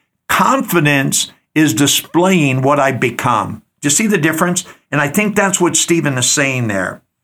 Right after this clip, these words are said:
The private victories precede public victories. That making and keeping promises to ourselves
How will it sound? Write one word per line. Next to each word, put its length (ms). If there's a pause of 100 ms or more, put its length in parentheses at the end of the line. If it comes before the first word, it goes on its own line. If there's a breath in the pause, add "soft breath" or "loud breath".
(360)
The 100
private 480
victories 640
precede 960 (560)
public 340
victories. 680 (360)
That 280
making 640
and 320
keeping 500
promises 840
to 200
ourselves 920